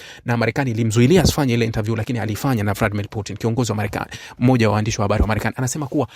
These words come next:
litakuwa ni kosa kubwa mno la kimkakati ikiwa Marekani itathubutu kujiingiza kwenye hii vita. Sasa,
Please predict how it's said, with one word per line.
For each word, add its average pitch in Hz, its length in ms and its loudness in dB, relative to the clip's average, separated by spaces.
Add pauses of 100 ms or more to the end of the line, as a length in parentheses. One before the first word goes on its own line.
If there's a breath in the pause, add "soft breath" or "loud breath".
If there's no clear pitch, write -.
(240 loud breath)
litakuwa 156 420 -2
ni 165 100 -8
kosa - 420 -8
kubwa 170 300 0
mno 180 280 2 (160)
la 120 100 2
kimkakati 127 600 -2 (140)
ikiwa 185 640 0
Marekani 165 760 0
itathubutu 147 920 0 (260 soft breath)
kujiingiza 123 480 2
kwenye 107 200 -2
hii 104 160 4
vita. 92 300 0
Sasa, 185 380 2